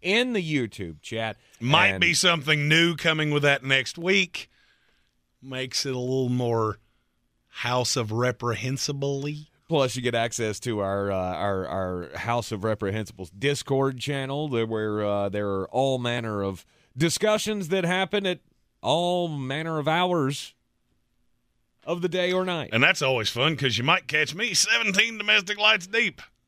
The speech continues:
Speaker 2: And then it's unfiltered opinions.
Speaker 1: Indeed. So, uh, anyway, we appreciate everybody joining us here in the Sportsocracy on a Friday afternoon. This is, uh,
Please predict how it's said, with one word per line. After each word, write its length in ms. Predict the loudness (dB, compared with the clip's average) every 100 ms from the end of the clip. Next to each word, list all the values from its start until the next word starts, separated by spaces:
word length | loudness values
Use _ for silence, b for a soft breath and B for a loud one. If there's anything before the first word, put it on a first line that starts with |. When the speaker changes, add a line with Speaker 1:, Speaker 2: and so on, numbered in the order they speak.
| -14
Speaker 2:
And 160 | -2
then 380 | 2 4 2 -2 -8
it's 200 | -14 -14 0
unfiltered 880 | 2 4 0 2 4 4 4 4 4
opinions. 840 | 2 2 4 2 0 0 -2 -6 0
Speaker 1:
Indeed. 640 | 0 2 2 2 2 0
So, 340 | 0 0 2 2
uh, 300 | 2 2 2
anyway, 580 | 2 0 2 2 2 2
we 220 | 2 2
appreciate 500 | 2 0 0 2 2
everybody 380 | 2 0 0 0
joining 400 | 2 2 4 2
us 340 | 0 -2 -10 -8
here 240 | -2 0
in 240 | 0 -2 -2
the 80 | -4
Sportsocracy 1080 | -4 -2 -4 -2 -4 -2 -6 -6 -4 -2
on 140 | 0 0
a 120 | -2
Friday 580 | -2 -2 0 0 0 -2 -2
afternoon. 720 | -2 -4 -4 -6 -6 -6 -6
This 240 | -6 -6
is, 320 | -6 -6 -4
uh, 640 | -2 0 0 -2 -4 -4